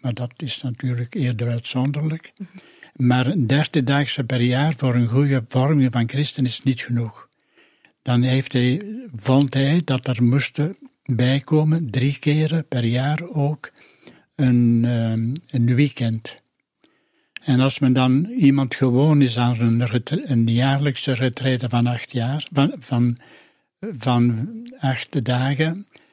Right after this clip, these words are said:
Speaker 1: en drie weekends per jaar,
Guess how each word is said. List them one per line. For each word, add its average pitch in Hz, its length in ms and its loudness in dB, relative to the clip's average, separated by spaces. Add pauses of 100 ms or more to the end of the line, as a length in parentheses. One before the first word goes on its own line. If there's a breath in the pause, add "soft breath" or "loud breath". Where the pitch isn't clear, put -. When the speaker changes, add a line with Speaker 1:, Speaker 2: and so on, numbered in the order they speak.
(160 soft breath)
Speaker 1:
en 117 240 2
drie 147 460 0 (480)
weekends 143 760 0
per 123 240 -4
jaar, 135 460 -2